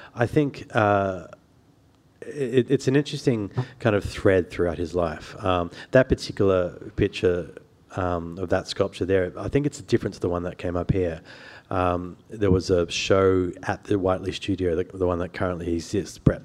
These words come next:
lived there in the late eighties. Um, and a lot of people were drinking. Um, Robert Adamson, the poet,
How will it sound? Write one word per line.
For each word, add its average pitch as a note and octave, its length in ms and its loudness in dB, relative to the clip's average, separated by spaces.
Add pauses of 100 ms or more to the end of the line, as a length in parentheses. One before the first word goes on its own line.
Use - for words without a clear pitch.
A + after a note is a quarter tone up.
(120)
lived F#2+ 220 2
there F2 140 4
in D#2+ 80 -6
the E2 80 -6
late E2+ 200 0
eighties. E2 460 -4 (460)
Um, E2+ 580 -4 (180)
and F2 300 -2
a F2 40 -4
lot F#2+ 180 4
of F2 80 -2
people F2 200 2
were E2 100 6
drinking. G2 480 -4 (560)
Um, F2 520 -2 (120)
Robert G2 260 4
Adamson, F#2+ 440 -4
the F#2 80 0
poet, F#2+ 360 2